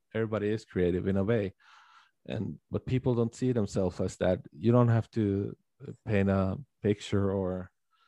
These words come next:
or write a song to be creative. So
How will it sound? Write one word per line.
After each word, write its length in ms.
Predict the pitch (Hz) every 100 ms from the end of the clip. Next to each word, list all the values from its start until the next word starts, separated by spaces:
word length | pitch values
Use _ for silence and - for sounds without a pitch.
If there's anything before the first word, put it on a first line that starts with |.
| _ _ _
or 120 | -
write 180 | 90 92
a 40 | 92
song 260 | 117 117
to 80 | -
be 140 | 90 90
creative. 460 | - - - - - _ _ _ _ _ _ _ _ _ _ _ _ _ _ _ _ _ _ _ _ _ _ _ _ _ _
So 260 | - 101